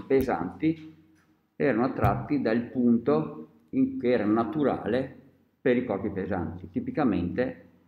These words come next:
il centro della Terra, che è, la, che è il centro della Terra in conseguenza di questo, essendo quel posto il luogo dove vengono attratti, dove è il luogo naturale dei corpi pesanti, la Terra si è formata attorno a quel luogo.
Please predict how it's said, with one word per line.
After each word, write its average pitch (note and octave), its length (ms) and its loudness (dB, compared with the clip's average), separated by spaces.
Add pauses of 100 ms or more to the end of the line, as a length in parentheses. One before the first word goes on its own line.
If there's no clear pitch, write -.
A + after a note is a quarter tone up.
(540)
il F#2 180 -6
centro G#2 340 0
della F2+ 200 -4
Terra, F#2 520 -4 (1120)
che B2+ 600 0
è, A#2 180 -6
la, G#2 320 -6
che F2+ 180 -8 (600)
è F#2+ 560 -4
il G#2+ 80 -6
centro G2+ 240 -2
della B2 180 0
Terra A#2 460 -2
in B2+ 140 6
conseguenza A#2+ 680 4
di G#2 160 -2
questo, - 420 -8 (600)
essendo A#2+ 480 0
quel G#2+ 160 2
posto A#2+ 360 2
il G2 60 0
luogo G#2+ 360 4
dove G2+ 480 0 (240)
vengono G#2 320 0
attratti, G#2 500 -2 (240)
dove G2 200 -2
è - 20 0
il G2+ 140 -4
luogo A2 240 2
naturale G#2+ 520 0
dei F2+ 80 -6
corpi F#2 260 -8
pesanti, C#3+ 920 -4
la D#3+ 100 -6
Terra C#3+ 260 -6
si - 160 -4
è A2+ 80 4
formata A2+ 440 0
attorno E2+ 340 -6
a F2 80 -18
quel E2+ 160 -8
luogo. - 340 -16